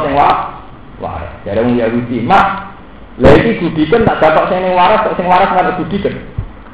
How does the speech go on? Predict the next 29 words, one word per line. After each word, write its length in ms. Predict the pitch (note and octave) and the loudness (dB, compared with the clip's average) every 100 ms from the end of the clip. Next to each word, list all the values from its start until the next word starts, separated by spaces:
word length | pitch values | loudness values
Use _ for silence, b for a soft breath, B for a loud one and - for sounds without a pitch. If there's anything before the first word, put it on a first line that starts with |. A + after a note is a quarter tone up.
| - - - - - - | -20 -20 -20 -20 -20 -12
Nabi 160 | G#2 G2+ | -10 -6
Muhammad 320 | G#2+ A2 B2+ | -4 -2 0
jawab, 240 | G#2+ G2+ G#2+ | 0 -2 -2
"Kama 240 | G#2 D3 F3 D#3 | 0 2 2 0
yujarisul 560 | - B2+ B2+ B2 B2+ | 0 0 0 -2 -2
awal." 400 | B2 A#2+ G2+ G2+ | -2 -2 -4 -2
Lah, 100 | A2+ | -2
anak 140 | C3 D#3+ | -2 -4
yang 160 | D3+ | -4
pertama, 400 | D3+ F3+ C3+ - | -2 0 0 -4
gudiken 420 | B2 C3 B2 C3 | -4 -4 -2 -2
itu 80 | A#2+ B2+ | -2 -2
larang 240 | A2+ A2 | -2 -2
sapa? 220 | G#2+ - - - - - - - - - - - - - - - - - - - - | -8 -10 -14 -18 -20 -20 -20 -20 -20 -20 -20 -20 -20 -20 -20 -20 -20 -20 -20 -14 -4
Kan 260 | C3 B2 B2 | -2 -2 -4
gudikene 480 | B2 B2 C3 A#2+ | -4 -4 0 0
sing 140 | A#2+ A#2+ | 0 -2
waras, 400 | G#2+ F#2+ D#3 - | -2 -2 -2 -2
katut 320 | G2+ D3+ D3+ | -4 -4 -6
sing 160 | C#3 A#2+ | -4 0
ora 160 | C3 | 2
waras. 400 | B2+ A2 G2+ F#2+ | 2 0 0 -4
Lah, 140 | G#2 A#2+ | -2 0
anak 160 | C3+ | 0
sing 80 | D3 | -4
gudiken 400 | C3 B2+ B2 C#3 | -6 -4 -2 -2
pertama, 400 | - - C3+ B2 | 0 -2 -2 -4
ketularan 400 | A#2+ C3+ A#2+ A#2+ | -2 0 0 -2
sapa? 180 | - | -6